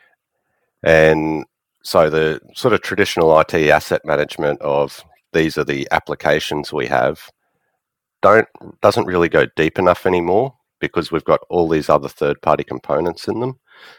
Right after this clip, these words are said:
So it's just a way of understanding what's inside the box, you know, a bit like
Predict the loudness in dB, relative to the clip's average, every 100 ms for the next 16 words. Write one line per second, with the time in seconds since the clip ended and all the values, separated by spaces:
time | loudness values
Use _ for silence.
0 | _ -2 -2 -4 -6 -4 -4 2 6 6
1 | 6 2 -2 -8 -20 _ _ _ _ -2
2 | -2 -2 -4 -2 -2 -4 -8 -12 -16 -14
3 | -10 -4 -4 -4 -2 -2 -2 -14 -16 -6
4 | 0 2 2 -2 -2 -2